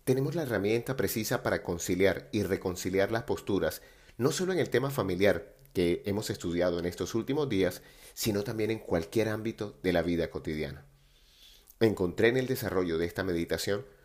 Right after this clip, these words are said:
un concepto que quería compartir con ustedes y dice así: una de las principales fuentes de conflicto y resentimiento en las relaciones humanas es la falta de claridad de nuestros acuerdos.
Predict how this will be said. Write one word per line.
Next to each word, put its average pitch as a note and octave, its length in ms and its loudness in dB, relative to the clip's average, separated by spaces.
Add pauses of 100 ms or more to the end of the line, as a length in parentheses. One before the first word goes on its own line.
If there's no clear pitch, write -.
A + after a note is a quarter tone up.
(200)
un C3 100 2
concepto C#3 480 -2
que C3+ 120 0
quería F2+ 260 0
compartir F#2 460 -4
con G2 120 -2
ustedes G2+ 560 0 (140)
y F2 100 2
dice F2+ 300 0
así: D#2+ 280 -6 (840)
una C3 280 2
de C#3 80 0
las C3 120 -2
principales G2 600 2
fuentes F#2+ 380 0
de E2+ 100 0
conflicto G2+ 520 -4
y - 20 -2
resentimiento F2 840 -2 (140)
en F#2+ 140 2
las E2+ 100 -2
relaciones F2+ 520 -2
humanas A2 480 -4 (460)
es G#2 140 0
la F#2 140 -4
falta B2+ 420 -4
de A#2 140 -4
claridad E2+ 440 0
de F#2 80 -4
nuestros E2+ 360 -6
acuerdos. - 500 -4